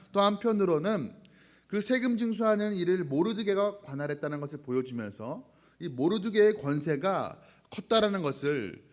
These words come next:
보여주는 사실이기도 합니다. 그리고 이 절 말씀에서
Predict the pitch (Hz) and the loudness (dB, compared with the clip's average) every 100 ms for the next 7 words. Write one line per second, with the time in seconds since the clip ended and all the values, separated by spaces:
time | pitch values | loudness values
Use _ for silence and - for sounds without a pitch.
0 | _ _ - 143 147 131 147 165 147 135 | _ _ 0 2 2 0 -2 -6 -10 -10
1 | 139 127 131 135 110 - - - _ _ | -8 -8 -8 -10 -10 -14 -20 -20 _ _
2 | _ - 160 151 160 175 160 147 151 143 | _ -4 0 4 6 6 4 0 0 -2
3 | 135 139 196 | -2 -2 -4